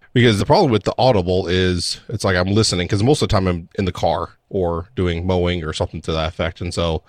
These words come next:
I'm not able to take notes and really take a lot, as much in as I want to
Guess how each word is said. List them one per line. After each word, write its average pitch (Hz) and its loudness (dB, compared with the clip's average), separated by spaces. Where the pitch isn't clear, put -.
I'm 95 0
not 135 4
able 131 0
to 95 0
take 139 -2
notes 101 0
and 82 -4
really 87 -2
take - -4
a 95 0
lot, 87 -2
as 104 0
much 98 2
in 95 -2
as 82 -2
I 85 0
want 87 -4
to 78 -4